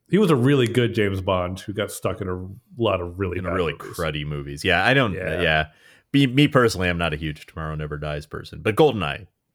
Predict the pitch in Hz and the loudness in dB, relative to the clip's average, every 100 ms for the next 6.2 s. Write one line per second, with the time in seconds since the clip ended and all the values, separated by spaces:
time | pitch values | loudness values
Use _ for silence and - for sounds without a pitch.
0 | - - 95 80 78 76 - - _ 76 | -16 -8 -8 -8 -14 -18 -20 -20 _ -20
1 | - - - - - _ _ - - - | -20 -20 -20 -20 -20 _ _ -20 -20 -20
2 | - - - - - _ _ _ - - | -20 -20 -20 -20 -20 _ _ _ -2 4
3 | 143 90 78 69 _ _ _ - 180 160 | 4 2 -2 -6 _ _ _ 2 4 6
4 | 151 120 110 107 92 78 _ 73 95 87 | 6 4 0 2 2 0 _ -4 -4 -2
5 | - 120 104 98 90 87 82 85 78 92 | 4 4 6 4 4 2 0 -6 -2 0
6 | 92 90 | 2 0